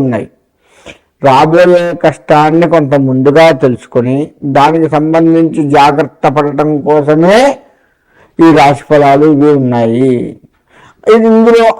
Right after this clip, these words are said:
అందరివి ఉంటాయి. అంటే ఉద్యోగస్తులు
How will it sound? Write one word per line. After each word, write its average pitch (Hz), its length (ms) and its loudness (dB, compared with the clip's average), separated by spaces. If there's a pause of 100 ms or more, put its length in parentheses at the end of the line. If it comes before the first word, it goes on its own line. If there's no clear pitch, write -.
అందరివి 214 520 0 (120)
ఉంటాయి. 123 340 0 (1500)
అంటే 185 220 2 (600)
ఉద్యోగస్తులు 160 640 0